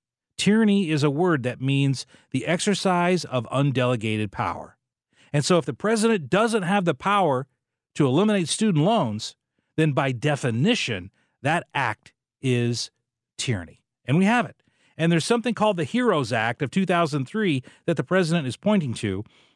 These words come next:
but the, but there's two big flaws with that. We're gonna have to go to a break here in just a moment, but there's two flaws with that.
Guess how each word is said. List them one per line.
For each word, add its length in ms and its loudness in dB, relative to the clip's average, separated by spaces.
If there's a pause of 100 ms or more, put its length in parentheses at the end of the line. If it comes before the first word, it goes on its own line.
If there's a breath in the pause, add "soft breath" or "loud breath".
but 180 0 (260)
the, 180 0
but 160 -4
there's 200 0
two 160 4
big 220 0
flaws 400 0
with 140 -8
that. 180 -8
We're 140 -4
gonna 80 0
have 100 -4
to 120 0 (280)
go 180 0
to 160 -2
a 40 0
break 320 -2
here 140 -2
in 60 -4
just 220 -8
a 40 -4
moment, 340 -2 (200 loud breath)
but 120 -4
there's 160 0
two 200 0
flaws 400 0
with 160 -8
that. 260 -18